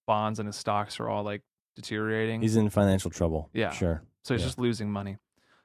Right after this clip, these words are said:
Speaker 1: Um, Emily and her friend piece together that Stephen might be, uh, trying to kill her at a
Speaker 2: Right.
Speaker 1: bar.
Speaker 2: He had a life insurance policy on her, on her for, like, ten million dollars.
Speaker 1: Yeah, it was a lot of money.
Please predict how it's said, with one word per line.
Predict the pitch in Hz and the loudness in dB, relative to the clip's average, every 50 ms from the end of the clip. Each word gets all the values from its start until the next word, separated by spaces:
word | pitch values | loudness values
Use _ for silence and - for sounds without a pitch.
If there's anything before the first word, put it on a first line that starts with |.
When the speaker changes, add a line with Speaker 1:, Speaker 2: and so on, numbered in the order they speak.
| _ - | _ 2
Speaker 1:
Um, | - 127 127 127 123 120 123 123 - - | 4 6 6 8 6 6 4 0 -2 2
Emily | 139 147 156 160 165 160 160 156 | 4 6 6 6 6 6 6 4
and | 151 143 | 4 4
her | 151 143 | 4 2
friend | 127 - - - 131 131 135 135 135 127 - | 0 -2 -2 2 4 6 6 4 2 0 -4
piece | - - 143 131 - | -4 -2 -2 -2 0
together | - 139 117 127 123 123 | -2 -2 2 2 2 2
that | 117 120 107 | 2 0 -2
Stephen | - - - - 135 127 120 120 117 113 | -4 -8 -4 0 0 2 2 2 0 0
might | 110 107 104 104 110 135 - _ _ _ _ _ _ _ _ _ _ - | 0 0 0 0 0 -2 -4 _ _ _ _ _ _ _ _ _ _ -4
be, | 120 117 113 113 113 107 - | -2 -2 -2 -2 -2 -2 0
uh, | - 113 110 107 107 107 107 107 104 92 | 2 4 4 4 4 2 0 -2 -2 -4
trying | - - 131 117 113 107 | -2 0 0 0 0 0
to | 104 | -4
kill | - 127 113 117 | -2 0 2 2
her | 120 131 139 _ _ _ _ _ - 104 | 2 0 -2 _ _ _ _ _ -4 2
at | 104 | 2
a | 95 92 | 2 2
Speaker 2:
Right. | - | 2
Speaker 1:
bar. | - 107 107 110 117 127 143 156 - | 2 2 4 6 4 4 2 2 4
Speaker 2:
He | 104 | 4
had | 98 95 | 6 6
a | |
life | 92 95 98 98 - | 6 4 4 4 2
insurance | 98 95 - 104 95 95 - | 0 2 4 4 4 4 2
policy | - - 101 98 98 - 95 92 | 4 6 6 6 6 4 2 0
on | 87 87 | 0 2
her, | 87 90 95 90 - | 0 0 0 -2 -2
on | 98 95 92 90 87 | -2 0 0 0 2
her | - 131 147 151 147 147 147 131 | 4 6 6 8 8 6 6 4
for, | - - 101 | 2 2 2
like, | 92 90 - | 2 2 2
ten | - - 120 107 101 101 | 0 0 2 4 4 6
million | 107 107 107 107 107 98 95 | 8 8 8 8 6 4 4
dollars. | 98 92 90 95 98 101 107 110 - - - - - | 4 4 4 6 4 4 4 2 0 -4 -12 -2 2
Speaker 1:
Yeah, | 127 113 104 | 4 4 4
it | 113 | 4
was | 139 | 4
a | 151 | 6
lot | 139 131 | 6 6
of | 120 110 | 4 4
money. | 107 104 104 104 | 0 -2 -4 -8